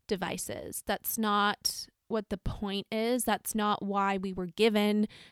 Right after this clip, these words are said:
technology in the first place. It's a tool to help us out, yes, but we shouldn't be solely relying on it or focusing on it. We shouldn't be revolved around social media or phones.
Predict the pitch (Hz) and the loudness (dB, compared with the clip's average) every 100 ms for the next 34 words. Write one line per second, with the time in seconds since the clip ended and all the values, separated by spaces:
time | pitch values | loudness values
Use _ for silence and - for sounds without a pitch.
0 | - 220 202 196 196 190 196 190 180 - | 0 2 2 2 2 0 -2 -2 -4 -4
1 | 185 - - 107 - - - 208 - 196 | -4 -4 -6 -6 -4 -6 -4 -4 -4 -4
2 | - 247 247 233 - - 220 - 208 185 | -2 0 0 0 -4 -2 -4 -4 -6 -6
3 | 180 - - - - - 208 185 196 - | -6 -8 -10 -10 -10 -6 -2 -2 -4 -6
4 | - - - - - _ _ _ 208 185 | -8 -10 -20 -20 -20 _ _ _ 2 2
5 | - - - _ 208 190 - 226 226 196 | 0 -8 -14 _ -4 0 2 2 0 0
6 | - 214 202 196 196 - 190 180 185 202 | 2 4 4 2 0 -2 -4 -2 -4 -2
7 | 214 220 247 - 190 - 185 190 - 226 | 0 0 0 -2 -4 -4 -4 -2 -2 0
8 | 226 233 - 214 190 - 226 226 202 202 | 0 0 -2 -2 -2 -2 -2 -2 -2 -2
9 | 185 - 196 190 190 - - 196 170 180 | -2 2 4 4 2 -2 -2 -2 -2 0
10 | 196 196 185 185 190 - - 202 220 240 | 2 2 2 0 -4 -8 0 2 4 2
11 | 240 247 220 214 214 208 202 - 214 202 | 2 0 2 2 0 -2 -6 -2 0 0
12 | - 110 117 - - | -4 -8 -8 -6 -8